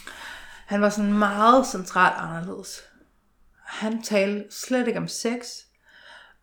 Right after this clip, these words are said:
og, øh, og jeg tænkte bare, "Fedt. Det skal blive min redning, det her," fordi ham der, han vil jo ikke bare sex med mig. Han vil jo gerne mig.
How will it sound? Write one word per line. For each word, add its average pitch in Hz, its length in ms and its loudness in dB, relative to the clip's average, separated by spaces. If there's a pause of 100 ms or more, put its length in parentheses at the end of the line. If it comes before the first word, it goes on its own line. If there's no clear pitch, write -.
og, 190 320 6
øh, 160 360 -4 (340)
og 185 60 0
jeg 185 120 2
tænkte 175 280 -6
bare, 175 200 -8 (180)
"Fedt. 185 180 -8 (1500)
Det 233 220 0 (140)
skal - 200 -8
blive 175 160 -4
min 165 160 -6
redning, 180 320 -2
det 170 80 -4
her," 156 160 -8
fordi - 380 -12 (180)
ham - 380 -4
der, 226 160 0
han 175 360 -8
vil 185 80 0
jo 175 120 -2
ikke 185 200 -8
bare - 180 -6
sex 190 320 -6
med 170 120 -8
mig. 165 100 -14 (960)
Han 202 240 -2
vil 196 80 6
jo 196 160 4
gerne 170 260 -4
mig. 156 380 -8